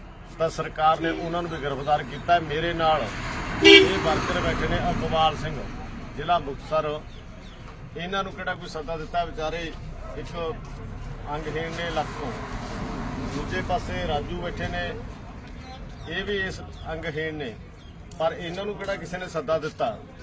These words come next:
ਯਾਰ, ਆਪਾਂ ਤਾਂ ਜ਼ਮੀਰਾਂ ਜਾਗਦੀਆਂ ਨੇ, ਦੋਨੇ ਪ-, ਪ੍ਰਮਾਤਮਾ ਨੇ ਹੱਥ ਦਿੱਤੇ ਆ, ਲੱਤਾਂ ਦਿੱਤੀਆਂ।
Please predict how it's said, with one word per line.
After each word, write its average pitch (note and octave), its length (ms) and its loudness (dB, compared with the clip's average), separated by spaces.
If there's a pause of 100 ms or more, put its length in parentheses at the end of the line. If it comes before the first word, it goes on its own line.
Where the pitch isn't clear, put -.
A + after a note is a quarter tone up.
(680)
ਯਾਰ, E3+ 140 4
ਆਪਾਂ F3 380 4
ਤਾਂ F#3+ 340 0 (340)
ਜ਼ਮੀਰਾਂ E3+ 380 -2
ਜਾਗਦੀਆਂ D#3+ 540 0
ਨੇ, F3 120 -4
ਦੋਨੇ D#3+ 300 -2 (340)
ਪ-, - 100 -14 (300)
ਪ੍ਰਮਾਤਮਾ D3+ 480 -2
ਨੇ E3 140 -4
ਹੱਥ C3+ 240 -2
ਦਿੱਤੇ D3+ 320 -4
ਆ, D#3+ 60 0
ਲੱਤਾਂ D3 340 -4
ਦਿੱਤੀਆਂ। C#3 420 -6